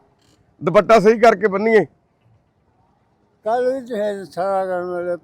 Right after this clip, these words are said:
Speaker 2: ਪੱਥਰ ਵੀ ਲੈ ਗਏ ਯਾਰ। ਕੀ ਤੁਸੀਂ ਯਾਰ, ਬੁਖਾਰ ਬੜਾ ਵਧੀਆ ਹੋ ਗਿਆ।
Speaker 1: ਸਿਰ ਦੇ ਵਿੱਚ ਕਿਵੇਂ ਮੈਲ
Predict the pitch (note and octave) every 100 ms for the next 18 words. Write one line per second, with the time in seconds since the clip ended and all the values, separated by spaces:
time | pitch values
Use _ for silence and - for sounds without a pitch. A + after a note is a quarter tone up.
0 | - G3 - G3 G3+ G3 F#3 E3+ F3 F3+
1 | F3 E3+ E3 _ _ _ _ _ _ _
2 | _ _ B3+ F#3 E3 F#3+ D3 E3 D3+ D3+
3 | E3 E3+ G#3+ G#3 E3+ _ _ _ _ _
4 | _ F#3 E3 _ D#3+ D#3 D#3+ D#3 D3+ D3+
5 | D#3 D3+ D#3 E3+ D#3 D3+ C3+ C3 F3 -
6 | - - _ _ _ _ _ _ - C#3+
7 | D3+ C#3 E3 E3 F3 D#3+ E3+ F3 - _
8 | _ _ _ _ _ _ - - D3+ F3
9 | E3+ D3+ D3+ D#3+ D#3+ D#3+ D#3